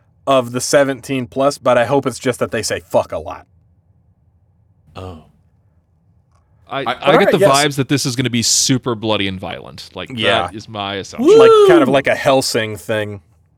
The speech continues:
Speaker 3: Uh, it is based on a manga that originally released in twenty fifteen. It is still going.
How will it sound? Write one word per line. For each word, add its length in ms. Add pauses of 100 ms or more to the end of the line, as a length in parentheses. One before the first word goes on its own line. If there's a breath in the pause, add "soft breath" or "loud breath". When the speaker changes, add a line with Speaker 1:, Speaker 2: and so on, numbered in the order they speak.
(560)
Speaker 3:
Uh, 440 (1120 soft breath)
it 160
is 240
based 400
on 320
a 100
manga 600
that 200 (400)
originally 400
released 400
in 100
twenty 360
fifteen. 580
It 60
is 120
still 480
going. 640